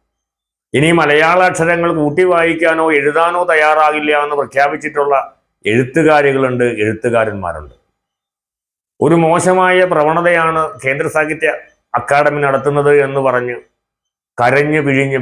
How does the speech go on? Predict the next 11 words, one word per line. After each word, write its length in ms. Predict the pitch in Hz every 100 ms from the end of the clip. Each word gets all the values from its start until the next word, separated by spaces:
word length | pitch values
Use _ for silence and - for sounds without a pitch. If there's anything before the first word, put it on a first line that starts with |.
| 123
ഭക്ഷണം 380 | 110 147 156 160
പോലും 220 | 160 160 147
കഴിക്കാത്ത 460 | 143 131 131 117 117 - _ _ _ _ _ _ _ _ _ _ - 135
വിശ്വസാഹിത്യകാരികളും 1300 | 131 196 185 165 165 165 170 170 151 147 143 139 139 - _ _ _ _ _ _ 110
മലയാളത്തിലുണ്ട്. 760 | 117 123 117 92 107 85 76 - _ _ _ _ _ _ _ _ _ _ _ _ _ _ _ _ _ - -
പക്ഷേ 220 | 120 113 151 147
ഒരു 140 | 151 175
സൃഷ്ടിയുടെ 560 | 160 151 180 180 165 156 - - _ _ _ _ _ _ _ _ _ _ _ -
മഹനീയത 540 | 139 160 180 180 185 175 165 - 127 135
വായനക്കാരൻ 760 | 143 160 165 160 160 147 135 120
തന്നെയാണ്. 380 | 104 90 76